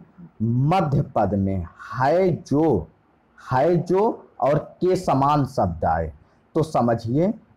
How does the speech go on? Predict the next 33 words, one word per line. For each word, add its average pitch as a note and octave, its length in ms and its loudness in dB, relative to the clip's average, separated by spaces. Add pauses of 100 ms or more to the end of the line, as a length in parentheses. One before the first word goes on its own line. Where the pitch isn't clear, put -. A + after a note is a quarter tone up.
(120)
कि A#2+ 220 -2
आपका D#3+ 420 0
कर्मधारय A2+ 840 0
समास F2 500 -2
है। G2 80 0
ये C#3+ 180 2
देखिए A#2 340 0 (180)
कमल C#3+ 400 2
नयन A#2+ 380 2 (600)
के C#3 120 2
समान B2+ 440 0
शब्द C#3 340 -2
आ C#3 160 4
रहा C#3+ 300 2
है D#3 240 0 (580)
और D3 260 2
नीला C#3+ 800 2
है B2+ 580 2 (200)
जो, A2 560 0 (440)
ये C3 120 2
देखिए G2+ 440 -2 (160)
है D3+ 200 2
जो F3 300 2 (200)
के D#3 140 2
समान C#3 480 0
शब्द E3+ 680 0
आपको D#3+ 600 0
निकालने D3 640 2
पर D#3 220 0
अगर C#3+ 240 2
आ C3+ 220 2
रहा E3 400 2
है G3+ 160 0